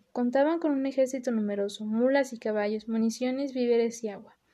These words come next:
Varios barcos a vela para transporte de tropas, además de cuatro hospitales ambulatorios de seiscientas camas y dos barcos convertidos en hospitales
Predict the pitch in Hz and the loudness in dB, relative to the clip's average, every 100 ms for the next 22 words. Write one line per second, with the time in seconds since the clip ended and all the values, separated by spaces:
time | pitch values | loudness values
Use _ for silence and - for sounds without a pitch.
0 | _ _ _ - 269 330 339 302 277 277 | _ _ _ 2 4 6 4 2 2 -2
1 | 262 226 226 247 240 208 208 214 - 220 | -2 0 2 2 0 -4 -4 -6 -4 -2
2 | 226 226 - 220 - 208 - - 254 262 | -2 -2 -4 -6 -6 -10 -8 -4 -2 0
3 | 269 294 294 285 302 - 247 233 233 240 | -2 0 2 2 0 -4 -2 0 0 0
4 | 226 208 208 220 214 240 233 220 214 202 | -2 -2 -2 -2 -2 -2 -2 -2 -2 -4
5 | 220 226 214 226 226 247 247 226 220 214 | -4 -4 -4 -4 -4 -4 -2 -2 -2 -2
6 | 220 220 247 247 220 214 220 214 214 202 | -2 -2 -4 -2 -4 -4 -4 -4 -6 -8
7 | 202 202 214 214 247 | -10 -6 -2 0 -2